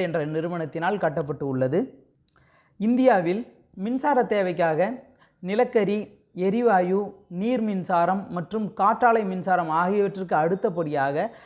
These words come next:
அணுசக்தியிலிருந்து கிடைக்கக்கூடிய மின்சாரம் தான் பயன்படுத்தப்படுகின்றது. எனவே அணு உலை ஆலைகளின் மூலம் கிடைக்கக்கூடிய மின்சாரமானது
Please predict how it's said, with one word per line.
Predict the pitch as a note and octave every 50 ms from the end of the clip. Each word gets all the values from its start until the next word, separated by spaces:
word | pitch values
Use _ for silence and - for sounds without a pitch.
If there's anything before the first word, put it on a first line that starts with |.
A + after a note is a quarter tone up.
| - - _ -
அணுசக்தியிலிருந்து | F#3+ A#3 C4+ D4+ D4 D4 C#4+ C4+ C#4+ - B3+ B3 G#3+ A3 G#3+ A3+ A#3 A#3+
கிடைக்கக்கூடிய | A3 G3+ G#3 G3+ F#3+ F3+ G3+ F#3+ D#3+ F3+ F3+ F3 F3+ F#3+ F3
மின்சாரம் | E3 D#3+ E3 E3+ - G3+ F#3 F3+ F3 E3+
தான் | D#3+ F#3+ F#3 E3 D#3
பயன்படுத்தப்படுகின்றது. | D3+ D#3 E3+ E3+ E3+ E3+ D3 E3+ C#3 C3+ C#3+ D3 C3+ C3+ C3+ B2+ C3 C3 D3 F#3+ B3 B3 - - _ _ _ - _ _ - F#3
எனவே | G3+ A3 A3 A3 A#3+ A3+
அணு | F3+ E3+ F3 F#3+ A#3+ D4+ D#4+ D4
உலை | D4 C#4+ C#4 C4+
ஆலைகளின் | B3+ A3+ G#3+ G#3+ A3 A#3 A#3 A3 G#3+ A3 A3 A3 G#3 G3
மூலம் | F#3+ F#3+ G3 G3+ G3+ F#3+
கிடைக்கக்கூடிய | - F#3+ E3+ F#3 E3 F#3 D#3+ E3 E3+ E3 E3 E3 D3+
மின்சாரமானது | D3+ D3+ D#3+ E3 G3 F#3+ F3 E3+ D#3 D3 D3 D3 D#3 F3